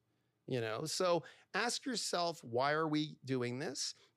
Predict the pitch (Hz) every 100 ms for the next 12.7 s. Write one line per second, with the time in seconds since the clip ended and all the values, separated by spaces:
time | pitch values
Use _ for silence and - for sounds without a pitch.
0 | - 185 185 208 - 185 170 151 139 139
1 | 135 143 131 - 113 123 143 123 117 117
2 | 123 123 123 123 123 123 117 107 113 110
3 | - 107 104 95 95 311 - _ _ _
4 | _ _ 190 233 240 208 190 175 175 175
5 | 165 156 151 151 156 147 240 165 - -
6 | - 127 143 139 - - 220 240 185 -
7 | - - _ _ _ _ - 185 208 247
8 | - 196 185 165 147 147 143 - 143 139
9 | 131 131 - 123 113 104 110 160 - -
10 | _ _ _ - 139 156 147 143 113 180
11 | 196 - 180 165 165 147 117 110 131 139
12 | 160 - - 165 101 95 127